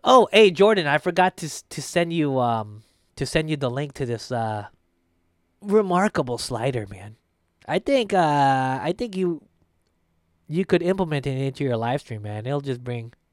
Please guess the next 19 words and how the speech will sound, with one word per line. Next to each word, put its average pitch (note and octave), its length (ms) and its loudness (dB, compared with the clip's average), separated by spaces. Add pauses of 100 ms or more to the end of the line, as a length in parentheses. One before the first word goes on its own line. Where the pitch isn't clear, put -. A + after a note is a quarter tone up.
it'll C#3+ 140 -6
just B2+ 200 -6
bring C3 180 -4
it. B2+ 160 -8 (840)
And D3+ 200 0 (400)
<laughs> - 340 -20
it G#3 180 8
is C#4 140 8
an B3 100 4
Amazon G#3+ 540 6
link. C#3+ 420 -2
<laughs> - 40 -16 (4000)
You're B3 120 -4
gonna C#4+ 200 2
have C4 220 4
to B3 80 -4
use B3 280 4
Amazon, A3 560 4
baby. F3+ 360 2